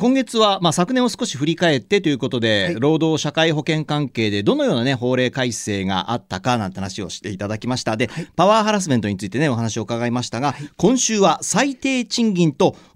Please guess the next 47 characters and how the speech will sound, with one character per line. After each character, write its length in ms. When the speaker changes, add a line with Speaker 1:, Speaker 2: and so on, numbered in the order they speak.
Speaker 1:
雇 160
用 260
保 100
険 260
料 160
率 240
に 80
つ 100
い 60
て 220
教 140
え 100
て 160
い 80
た 100
だ 100
き 120
ま 100
す。 120
Speaker 2:
は 40
い。 80
Speaker 1:
ま 180
ず 80
は 100
じ 120
め 80
に、 200
最 320
低 240
賃 240
金 100
に 120
つ 100
い 80
て 180
教 140
え 80
て 80
い 60
た 80
だ 80
け 80
ま 80
す 80
か？ 180
Speaker 2:
は 140
い。 160